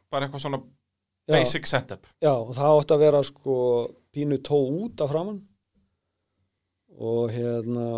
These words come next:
Speaker 2: og ég var ekkert búinn að heyra að menn væri eitthvað að gera þetta, sko, láta það tó út, sko.
Speaker 1: Já.
Speaker 2: Og við ákváðum að prófa þetta. Og ég prófaði hann á einhverju sandi þarna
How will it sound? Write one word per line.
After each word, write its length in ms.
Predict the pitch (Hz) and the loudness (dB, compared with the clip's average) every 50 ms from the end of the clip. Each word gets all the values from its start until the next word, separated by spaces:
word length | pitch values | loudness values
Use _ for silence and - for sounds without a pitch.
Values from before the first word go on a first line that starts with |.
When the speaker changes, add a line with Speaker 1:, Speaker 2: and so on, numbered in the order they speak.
| 113 113 - - _ _ _ _ _ _ _ _ _ _ _ _ _ _ _ _ _ _ _ _ _ _ _ _ _ _ - - _ _ _ _ _ _ _ | -8 -10 -12 -16 _ _ _ _ _ _ _ _ _ _ _ _ _ _ _ _ _ _ _ _ _ _ _ _ _ _ -20 -20 _ _ _ _ _ _ _
Speaker 2:
og 200 | - 131 123 127 | -12 -8 -6 -2
ég 100 | 131 131 131 | 0 2 4
var 140 | 135 139 143 | 4 2 2
ekkert 160 | 131 - 147 | 0 -2 -2
búinn 220 | 135 131 123 127 110 | -2 -2 -4 -6 -8
að 100 | - - | -8 -8
heyra 420 | - 135 143 160 175 175 180 156 | -6 -6 -4 -4 -4 -4 -4 -4
að 80 | 151 156 | -2 -2
menn 160 | 156 165 165 | -4 -4 -4
væri 240 | 160 156 160 165 165 | -2 -2 -2 -2 -2
eitthvað 180 | 156 - 160 151 | -4 -4 -6 -4
að 60 | 156 | -2
gera 220 | 165 160 170 170 170 | -4 -4 -2 -4 -6
þetta, 160 | 165 165 160 | -8 -10 -12
sko, 140 | - 165 147 | -12 -16 -16
láta 260 | 131 143 139 139 143 143 | -12 -10 -6 -4 -4 -4
það 100 | 139 143 | -4 -4
tó 100 | 151 147 | -4 -4
út, 240 | 147 156 165 160 - | -4 -6 -10 -14 -16
sko. 140 | - - 143 - _ _ _ | -16 -16 -18 -18 _ _ _
Speaker 1:
Já. 180 | _ - 131 131 104 _ _ _ _ _ _ _ _ _ _ _ _ _ _ _ _ _ _ 139 117 | _ -20 -20 -20 -20 _ _ _ _ _ _ _ _ _ _ _ _ _ _ _ _ _ _ _ -14
Speaker 2:
Og 300 | 113 113 113 117 117 117 | -12 -10 -8 -8 -8 -2
við 140 | 117 131 143 | 2 2 2
ákváðum 240 | 147 - 156 151 147 | 4 4 2 0 0
að 60 | 147 | 2
prófa 180 | 165 165 147 120 | 4 4 4 4
þetta. 160 | 113 120 120 - _ _ _ _ _ _ _ _ _ _ _ _ _ _ _ _ _ | 2 -4 -14 -18 _ _ _ _ _ _ _ _ _ _ _ _ _ _ _ _ _
Og 60 | 131 131 | -6 -4
ég 60 | 135 | 0
prófaði 200 | - 151 156 156 | 4 4 6 6
hann 100 | 156 151 | 4 2
á 40 | 143 | 0
einhverju 200 | 135 143 131 - | -2 -2 -2 -2
sandi 400 | - 147 170 277 320 330 - 320 | -2 -2 -2 -4 -6 -6 -4 -4
þarna 240 | 302 294 294 294 | -4 -2 -2 -4